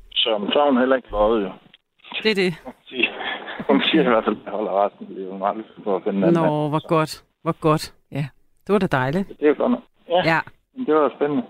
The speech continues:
Speaker 1: Men det passer meget, øh, faktisk, det du siger. Så
Speaker 3: Det er godt.
Speaker 2: Hvor godt, Thomas.
Speaker 1: lige, lige i skabet.
Speaker 2: Skide godt.
Speaker 3: Ha' det
Speaker 2: Tak.
Speaker 3: rigtig
Speaker 1: Tak for
Speaker 3: godt,
Speaker 1: det.
Speaker 3: Thomas.
Speaker 2: <laughs>
Speaker 3: Hej.
Speaker 2: Hej.
Speaker 3: Ja, og så kan jeg se, at Gabriel, han giver thumbs up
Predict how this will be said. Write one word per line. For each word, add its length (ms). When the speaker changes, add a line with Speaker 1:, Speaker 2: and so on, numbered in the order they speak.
Speaker 1:
Men 100
det 80
passer 280
meget, 260
øh, 160
faktisk, 240
det 100
du 140
siger. 180
Så 120
Speaker 3:
Det 20
er 100
godt. 240
Speaker 2:
Hvor 160
godt, 200
Thomas. 320
Speaker 1:
lige, 300
lige 200
i 40
skabet. 380
Speaker 2:
Skide 340
godt. 260
Speaker 3:
Ha' 120
det 100
Speaker 2:
Tak. 80
Speaker 3:
rigtig 260
Speaker 1:
Tak 100
for 40
Speaker 3:
godt, 100
Speaker 1:
det. 80
Speaker 3:
Thomas. 580
Speaker 2:
<laughs> 140
Speaker 3:
Hej. 460
Speaker 2:
Hej. 480
Speaker 3:
Ja, 460
og 80
så 140
kan 220
jeg 140
se, 280
at 120
Gabriel, 560
han 260
giver 280
thumbs 340
up 60